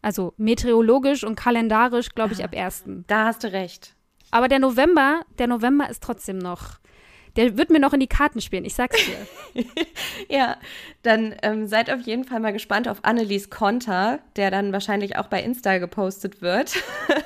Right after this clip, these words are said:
Speaker 2: <laughs> Aber ich würde sagen, weil die Episode jetzt schon so lang war, verabschieden wir uns jetzt von euch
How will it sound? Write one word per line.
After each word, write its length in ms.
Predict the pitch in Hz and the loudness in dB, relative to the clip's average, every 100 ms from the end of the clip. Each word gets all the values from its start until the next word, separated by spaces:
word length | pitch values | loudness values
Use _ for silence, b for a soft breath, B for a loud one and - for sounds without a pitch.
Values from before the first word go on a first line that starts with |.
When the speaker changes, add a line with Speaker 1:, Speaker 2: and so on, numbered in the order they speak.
| - 262 | -2 -2
Speaker 2:
<laughs> 760 | 302 - - - - 311 - | -2 -8 -12 -12 -14 -14 -4
Aber 360 | 214 240 240 - | 2 4 4 0
ich 140 | 226 220 | -4 -4
würde 260 | 220 226 | -4 -2
sagen, 680 | 214 208 233 247 247 254 214 | 0 2 2 0 -2 -4 -2
weil 280 | 220 208 208 | 2 2 0
die 140 | 214 | -2
Episode 440 | 220 240 226 233 | -4 -2 -2 0
jetzt 220 | 233 220 - | 0 -2 -4
schon 140 | 233 | -4
so 120 | 214 | -2
lang 360 | 214 214 240 294 | -2 -2 -2 0
war, 400 | 202 185 214 - - | 2 4 4 2 -4
verabschieden 760 | - - - - - 247 202 | -6 -4 -4 -8 -6 -4 -4
wir 120 | 180 | -4
uns 160 | 180 185 | -6 -6
jetzt 220 | 190 - | -10 -8
von 180 | 190 185 | -10 -8
euch 580 | - 185 196 302 - | -4 -2 -2 -4 -8